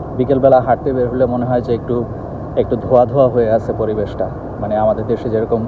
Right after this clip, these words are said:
একটু কুয়াশা পড়লে যেমন একটা ধোয়া ধোয়া ফিল লাগে, ওইরকম।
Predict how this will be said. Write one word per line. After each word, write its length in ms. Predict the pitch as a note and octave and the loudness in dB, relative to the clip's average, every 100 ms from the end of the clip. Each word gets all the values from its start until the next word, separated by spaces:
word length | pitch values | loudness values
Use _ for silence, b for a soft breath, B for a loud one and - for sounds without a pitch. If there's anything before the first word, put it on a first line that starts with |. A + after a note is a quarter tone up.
| - | -6
একটু 240 | - - A#2 | -8 -8 -6
কুয়াশা 360 | C3 B2 A#2 C3+ | 2 2 2 0
পড়লে 260 | - A#2+ A#2 | -2 -2 0
যেমন 200 | A2+ A#2 | 0 0
একটা 200 | A2+ A2+ | -2 -4
ধোয়া 260 | A2 A#2 | -2 -2
ধোয়া 220 | A2 B2 | 0 -2
ফিল 200 | A#2 B2 | -2 -2
লাগে, 280 | A#2 A#2+ D3 - - - - G#2 | 0 0 -2 -8 -10 -10 -10 -6
ওইরকম। 340 | G2+ G#2 | -4 -4